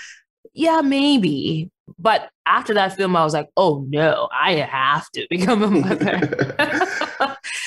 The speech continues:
So, I mean, it hasn't changed my behavior 'cause I'm still not a mother, but it definitely has changed my mindset. I think every film that I do, um, as much as I'm investigating another person,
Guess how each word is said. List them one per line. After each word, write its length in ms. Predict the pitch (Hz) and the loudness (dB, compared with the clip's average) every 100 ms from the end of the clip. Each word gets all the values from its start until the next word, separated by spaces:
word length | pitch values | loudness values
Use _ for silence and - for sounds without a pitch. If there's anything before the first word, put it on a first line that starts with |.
| - | -6
So, 500 | - 269 269 262 - | 0 2 2 0 0
I 100 | 269 | 2
mean, 180 | 285 285 | 2 2
it 60 | 294 | 2
hasn't 260 | 370 381 | 0 0
changed 240 | - 277 247 | 0 0 2
my 140 | 240 | 2
behavior 680 | 220 208 - 220 254 180 - | 2 -2 0 0 2 0 -2
'cause 140 | 160 | 0
I'm 140 | 151 | 0
still 220 | 151 - 165 | 0 0 2
not 160 | 147 | 2
a 40 | 135 | 0
mother, 360 | 139 175 135 131 | 0 0 0 -2
but 220 | 175 - - - | -2 -2 -6 -6
it 100 | 190 | 0
definitely 380 | 220 214 202 190 | 0 2 2 2
has 180 | 170 165 | 2 0
changed 360 | - 160 160 156 | -2 2 2 0
my 400 | 156 156 156 156 - | -2 0 0 -2 -4
mindset. 680 | 156 156 165 156 - 135 - _ _ _ _ _ _ | 0 0 0 -2 -4 -6 -8 _ _ _ _ _ _
I 100 | - | -4
think 200 | 285 508 554 | -2 0 2
every 200 | 508 523 | 2 0
film 380 | 494 240 202 202 | 0 2 2 2
that 120 | 185 175 | 2 2
I 120 | 170 | 0
do, 760 | 160 170 165 156 151 147 151 - _ _ | -2 -2 2 4 4 2 -2 -8 _ _
um, 640 | 151 156 151 147 147 170 - _ _ _ _ _ _ _ - | -2 0 2 0 -2 -6 -10 _ _ _ _ _ _ _ -2
as 160 | 269 | 0
much 180 | 269 320 | 0 0
as 120 | 349 | 0
I'm 300 | 277 240 240 | 2 2 0
investigating 840 | 214 208 180 180 180 185 180 175 160 | 0 2 2 -2 -2 -2 2 2 2
another 280 | 151 160 143 | 2 2 0
person, 840 | - 175 180 - 127 127 220 | -2 -2 0 0 2 2 0